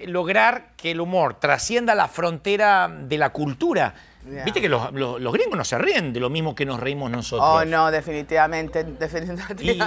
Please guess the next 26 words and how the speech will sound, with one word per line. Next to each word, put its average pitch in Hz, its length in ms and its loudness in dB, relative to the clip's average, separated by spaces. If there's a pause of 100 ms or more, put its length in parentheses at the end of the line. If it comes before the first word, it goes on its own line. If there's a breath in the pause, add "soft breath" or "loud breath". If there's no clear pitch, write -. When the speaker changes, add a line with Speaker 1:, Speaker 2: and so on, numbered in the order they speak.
(180)
Speaker 1:
y, 208 260 -2 (220)
y 190 80 4
esa 240 160 6
Speaker 2:
Pero 226 140 6
yo 285 100 2
Speaker 1:
barrera 277 60 2
es 208 40 2
Speaker 2:
creo 330 140 8
que 427 160 2
Speaker 1:
difícil. 247 220 0
Speaker 2:
los 233 120 2
gringos 269 340 0
son 254 140 0
mejores 208 400 0
que 156 100 -6
nosotros, 135 460 -4
porque 160 240 -4
nosotros, 190 560 -4
eh, 185 80 -12 (160)
somos 180 380 -2
un, 180 200 -8 (120)
un 175 120 -10
poco 180 280 0
más. 170 240 0
Por 170 140 -2
ejemplo, 208 340 0